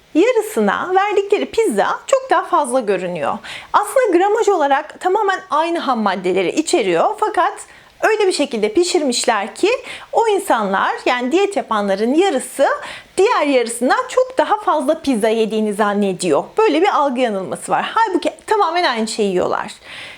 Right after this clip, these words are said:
Yani toplamda üç grup var. Bir grup diyet yapanlar az pizza yiyorlar. Bir grup diyet yapmayanlar aslında aynı miktarda pizza yiyorlar ama çok yediklerini zannediyorlar.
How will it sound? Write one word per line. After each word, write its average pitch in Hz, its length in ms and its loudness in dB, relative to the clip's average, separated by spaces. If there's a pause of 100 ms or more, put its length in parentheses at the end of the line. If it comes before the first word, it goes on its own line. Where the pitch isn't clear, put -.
(360)
Yani 370 220 2
toplamda 403 440 2
üç 349 200 0
grup 208 260 -2
var. 180 300 0
Bir 415 120 2
grup 381 360 0
diyet 392 280 0
yapanlar 269 560 0 (340)
az 311 280 0
pizza 208 280 0
yiyorlar. 202 500 2 (460)
Bir 370 120 4
grup 370 360 0
diyet 370 280 2
yapmayanlar 269 760 0
aslında 320 360 -4
aynı 359 240 0
miktarda 330 440 0
pizza 302 260 0
yiyorlar 311 400 2
ama 320 180 -4
çok 359 260 -2
yediklerini 202 460 -2
zannediyorlar. 220 640 0